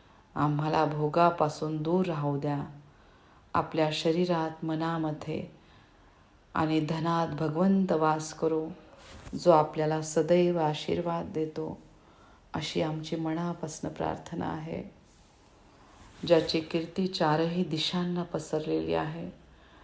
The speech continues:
ज्याची देव इंद्र, जो देवांचा देव आहे, ज्याच्यासारखी कीर्ती आहे, जो ज्ञानाचा अगाध सागर आहे, ज्याच्यामध्ये बृहस्पती समान शक्ती आहे,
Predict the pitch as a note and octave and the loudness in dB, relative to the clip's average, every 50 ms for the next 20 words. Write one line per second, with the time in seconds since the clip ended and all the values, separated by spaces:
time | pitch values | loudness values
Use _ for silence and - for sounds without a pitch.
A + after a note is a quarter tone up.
0 | - - - _ E3 D#3+ E3+ D#3+ E3+ - F3 E3 D3+ E3+ E3+ F3+ F#3 F#3+ - - | -20 -20 -12 _ 4 4 4 4 6 2 -2 0 4 6 6 8 6 6 2 0
1 | - E3+ E3 E3 E3 E3 E3 E3+ E3+ E3 E3 E3+ E3 G3 - - - - - - | -2 -4 -2 -2 -4 0 2 2 2 2 2 -2 -4 -8 -14 -18 -20 -20 -20 -20
2 | - - - - - E3 E3+ D#3+ D#3 D#3+ D#3+ D#3+ E3 F3 F3+ F3+ F3+ F3 - F3 | -20 -20 -16 -12 -2 0 0 0 2 4 4 4 4 4 2 2 0 0 -2 -2
3 | D#3 D3+ E3 E3+ E3+ E3+ E3+ D#3 D3 D3+ D#3+ - - - - - - - - - | 0 0 0 0 0 0 -2 -4 -4 -4 -4 -6 -8 -8 -12 -18 -20 -20 -20 -20
4 | - - - - - - - - D3+ E3 D#3 D3+ - - F3 F3+ F3 - D#3 D3+ | -20 -20 -20 -20 -20 -10 -10 0 2 2 2 2 2 2 2 2 2 2 0 0
5 | D#3 - - F#3 F3+ - - E3 D#3+ D#3 - - E3 D#3+ D#3 D#3 D3+ D#3+ - - | 0 -2 -4 -4 -4 -2 -4 -6 -6 -6 -6 -4 -2 -2 -2 -2 -2 -4 -4 -6
6 | - - - - - - - - - - - - - E3+ D#3+ F3 E3+ D#3 D3+ D3+ | -8 -12 -20 -20 -20 -20 -20 -20 -20 -20 -20 -14 -12 0 4 4 4 4 4 2
7 | D#3 D#3 D3 D3 D#3 E3 E3+ F3 F3 - - E3+ - - - C#3+ C#3+ D#3+ E3 F3 | 2 2 4 2 2 0 0 -2 -2 -2 -2 0 2 2 2 2 0 0 0 2
8 | F#3+ F#3+ F3+ F3 E3 D#3+ - D#3+ D#3 D#3 D#3 D#3+ D#3+ D#3+ D#3 D3+ D3 D#3 - - | 2 2 2 2 -2 0 2 2 2 2 2 0 2 2 2 0 -2 -2 -4 -6
9 | - - - - - - - - - - - - - _ D#3+ D#3 E3+ D#3+ D#3+ D#3+ | -8 -14 -20 -20 -20 -20 -20 -20 -20 -20 -20 -20 -12 _ -2 2 2 2 2 2
10 | - E3+ D#3+ D#3+ D#3+ D#3 D3+ D3 D3 E3+ F3+ F3 E3 D#3 D#3+ E3+ F#3 G#3 G3+ - | 2 2 2 4 4 2 2 0 2 4 4 4 4 4 2 2 2 0 0 -4
11 | - - - - - F3 F3 F3 - - D#3+ D#3 D#3+ E3 E3 E3+ E3 D#3+ - - | -4 -4 -2 0 2 0 0 0 -2 -4 -4 -2 -2 -2 -2 -2 -4 -6 -4 -2
12 | - D#3+ D#3+ - - - F#3 F3 D#3 D3 D3 D#3+ D#3+ - | -2 -2 -2 -6 -4 2 2 2 2 2 -2 -4 -6 -8